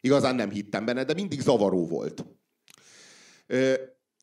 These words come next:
én úgy gondolom, hogy nincsen olyan, hogy sátán. Én nem hiszek a sátánban. Én azt gondolom, hogy a sátán az egy absztrakció, amit az ember létrehozott, mert a, a világ annyira dualista, annyira du-, dualisztikus,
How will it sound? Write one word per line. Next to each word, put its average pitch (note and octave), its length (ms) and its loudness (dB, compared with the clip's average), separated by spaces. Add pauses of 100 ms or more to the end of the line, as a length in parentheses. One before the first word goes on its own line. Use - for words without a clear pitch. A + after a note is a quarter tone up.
(420)
én E3 140 0
úgy G#3+ 100 2
gondolom, G3 320 8
hogy F3+ 120 4
nincsen D#3+ 320 -4
olyan, A2 220 0
hogy G2+ 160 -2
sátán. - 760 -10 (180)
Én C#3 120 -4
nem E3 140 0
hiszek B2+ 280 -2
a F#2 60 -4
sátánban. - 760 -10 (140)
Én B2 120 -6
azt E3 160 2
gondolom, F3+ 420 4 (200)
hogy B2 120 -2
a C3 80 2
sátán C#3+ 460 -2
az C3+ 100 -2
egy C#3+ 140 -4
absztrakció, D3+ 680 0
amit C#3+ 200 0
az C3 80 -2
ember C#3 320 -2
létrehozott, B2+ 800 0 (460)
mert C#3 380 -2 (300)
a, F3 440 0
a C#3+ 200 4
világ E3 340 0
annyira F#3+ 440 4
dualista, C3 920 0
annyira D#3+ 280 2
du-, C#3+ 280 2
dualisztikus, - 1300 0